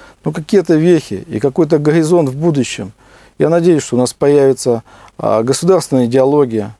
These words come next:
сильная, державная. Я не думаю, что её надо искать. Она уже была найдена и озвучена Иваном Васильевичем.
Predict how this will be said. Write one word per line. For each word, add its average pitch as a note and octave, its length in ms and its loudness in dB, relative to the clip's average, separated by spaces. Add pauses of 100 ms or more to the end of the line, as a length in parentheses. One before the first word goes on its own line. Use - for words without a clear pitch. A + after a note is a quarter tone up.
(320)
сильная, E3 500 2
державная. A#2 800 0 (1040)
Я C3+ 140 2
не E3+ 80 2
думаю, F#3 240 2
что - 160 -2
её F3+ 140 4
надо E3 220 2
искать. B2 440 -2
Она C3 160 2
уже D3+ 160 2
была D3+ 240 2
найдена D#3 500 2
и C3 80 4
озвучена C3+ 640 2
Иваном C#3 280 2
Васильевичем. B2 580 -2